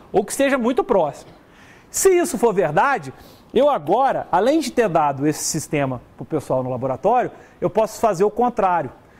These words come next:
Eu posso falar o seguinte, qual que é o grande problema deles no laboratório?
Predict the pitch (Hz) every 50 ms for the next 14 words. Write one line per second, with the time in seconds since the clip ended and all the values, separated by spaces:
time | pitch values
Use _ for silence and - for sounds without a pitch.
0 | - - - - 170 - 208 226 208 - - 233 208 202 214 226 220 - 220 160
1 | 160 156 143 139 - - - - _ _ _ _ _ _ _ _ _ _ _ _
2 | _ _ _ _ 254 277 269 302 277 226 254 254 240 247 233 240 214 220 214 202
3 | 196 202 190 170 190 190 180 185 180 175 160 - 165 143 131 120 117 120